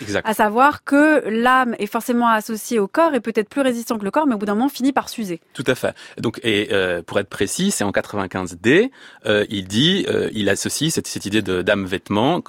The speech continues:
Speaker 1: euh, en disant que quand l'âme s'associe au corps, c'est comme une maladie. Mais Socrate re-, refuse cette interprétation,
Speaker 2: Mhm.
Speaker 1: cette, cette, cette lecture de la vie. Enfin, pardon, cette lecture de, de
Speaker 2: De l'âme comme immatérielle.
Speaker 1: Exact. Euh,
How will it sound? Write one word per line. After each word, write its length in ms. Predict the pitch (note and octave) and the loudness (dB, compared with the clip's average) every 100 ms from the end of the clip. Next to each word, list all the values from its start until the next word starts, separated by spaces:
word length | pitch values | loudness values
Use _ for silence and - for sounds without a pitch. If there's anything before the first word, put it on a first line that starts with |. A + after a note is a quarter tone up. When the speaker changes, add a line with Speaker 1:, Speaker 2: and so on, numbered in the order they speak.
| - | -4
Speaker 1:
euh, 80 | A2 | -4
en 100 | G2+ | -4
disant 240 | G2 B2 | -2 -2
que 80 | - | -2
quand 160 | - D3+ | 0 2
l'âme 200 | B2 A2+ | 2 0
s'associe 340 | G#2+ F#2+ G2 | -4 -6 -4
au 20 | |
corps, 220 | F2+ B2 - | 2 2 2
c'est 100 | - | -2
comme 160 | C3 | 0
une 100 | G#2+ | 0
maladie. 380 | F#2+ F2+ F2 - _ - - - _ _ _ | -2 -4 -6 -12 _ -20 -20 -20 _ _ _
Mais 100 | C3+ | -2
Socrate 300 | B2 - F3+ - | 0 0 -2 0
re-, 100 | - | -2
refuse 480 | A2+ C3 - G3+ G2 | 0 0 2 0 0
cette 180 | - G#2 | -2 -4
interprétation, 560 | F#2+ G#2 G2+ F#2+ - G2+ - | -6 -8 -8 -10 -10 -14 -8
Speaker 2:
Mhm. 80 | A#3+ | -4
Speaker 1:
cette, 180 | F#3+ G2 | -2 -2
cette, 200 | G#2 - | -4 -4
cette 140 | G2+ | -4
lecture 280 | G2 - F#2+ | -4 -6 -6
de 60 | F#2 | -6
la 100 | F2 | -8
vie. 140 | - - - - | -12 -18 -18 -12
Enfin, 100 | - | -4
pardon, 160 | G#2 F#2+ | -2 0
cette 180 | A2 G#2+ | -2 0
lecture 400 | G2 - C3 G#2+ | -2 2 2 4
de, 380 | F#2+ F2+ F2+ | 4 2 0
de 560 | - F#2+ F2+ F2 F2 E2+ E2+ E2 - G3 | -2 0 2 0 -2 -6 -8 -14 -6 2
Speaker 2:
De 60 | A3+ | 4
l'âme 260 | A#3 B3+ | 4 2
comme 240 | B3 A3+ A#3 | 2 2 2
immatérielle. 580 | A#3 A3+ A3+ G#3 F#3 F3+ - - | 2 2 0 -2 -4 -6 -8 -6
Speaker 1:
Exact. 400 | - G#2 - - - - - - | -2 -2 -2 -18 -20 -20 -8 0
Euh, 520 | A#2 A2+ G#2+ G2+ | 4 4 4 4